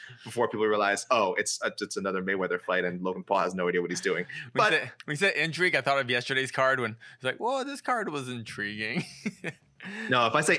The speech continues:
Speaker 1: in-, if I say interesting, that's my code word for doo-doo. So, uh, <laughs> but overall, like I said, I, if I, fifty dollars, I thought, I thought it was fine. Again, if, if you were disappointed, you were expecting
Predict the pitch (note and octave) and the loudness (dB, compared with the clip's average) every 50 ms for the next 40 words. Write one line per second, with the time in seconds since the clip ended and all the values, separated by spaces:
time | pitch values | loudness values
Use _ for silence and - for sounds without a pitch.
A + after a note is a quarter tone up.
0 | - D3 D3 D#3 D3+ C#3 D#3 F3+ F3+ F#3 E3+ - D#3+ C#3+ C3+ C#3 B2 - - A#2+ | 4 2 2 2 2 4 4 4 4 4 4 4 2 2 4 2 2 2 2 2
1 | G#2 G2 G#2+ G#2+ - A#2+ A2+ G#2+ - - A#2+ A#2 A2 G#2+ G2+ F#2+ F#2 F#2+ - - | 2 4 2 2 2 2 0 0 2 2 2 2 2 2 0 -2 -2 -2 -4 -6
2 | G2+ F#2+ F#2+ F#2 F2 F2 - - - G2 - A2 G2 F2 F2 D#2 D#2 - - - | -6 -2 -2 0 -2 -2 -4 -8 -8 -4 -2 0 0 0 0 -2 -4 -6 -10 -14
3 | - - C3 B2 A2 - - - - B2 A2+ G#2+ G#2+ G#2 G#2 G2+ G2+ G2 G2 F#2+ | -14 -10 -8 -8 -6 -4 -2 0 2 4 4 4 4 4 4 4 4 4 4 4
4 | F#2+ - - - - - _ _ _ _ _ _ - F3 - - F#3 D#3 - - | 2 0 -4 -14 -20 -20 _ _ _ _ _ _ 0 2 4 4 4 2 2 0
5 | D3 C3+ - E3+ F#3+ F#3 C#3 C3+ C3+ C3 B2 A#2 B2 B2 B2 A#2 - A#2 G#2 G2 | 0 2 4 4 4 4 4 4 4 6 6 6 6 4 4 4 4 4 2 4
6 | F#2 G2 F#2+ - A#2+ A#2 A#2 B2 A2+ A2 A2+ A2 A2 G#2 G#2+ G#2 G2+ G2+ G2 F#2+ | 4 2 2 2 2 2 2 2 2 2 4 2 2 2 2 0 -2 -4 -6 -4
7 | - - C#3+ C3+ C#3 C#3 C#3+ D#3 E3+ E3 D3+ B2+ A2+ - - A#2 A2 - - _ | -2 -2 -2 0 2 4 4 4 2 2 0 0 0 0 -2 -2 -4 -4 -8 _
8 | _ _ _ - - - G2 G2 - G2 A2 B2 - - - - G2+ A2+ G#2 F#2 | _ _ _ -8 -4 -2 -2 0 0 0 -2 -2 -4 -6 -4 -2 -2 -2 -2 -2
9 | F2 F2+ F#2 F2+ F2+ F2 - - G2 - A2 A#2+ C#3 E3+ - D3 C#3 C#3+ - C#3 | -4 -4 -4 -4 -4 -6 -4 -4 -4 0 2 2 2 4 4 2 0 0 2 2
10 | D3 D3 - F3+ F#3 - A#2 A#2 B2+ A#2 G#2 - F#2+ G2+ F2+ F#2 - - - G#2 | 2 4 4 4 2 2 2 0 0 0 0 -2 0 0 0 0 0 0 0 0
11 | - - G2 F2+ F2 | 2 2 0 -2 -2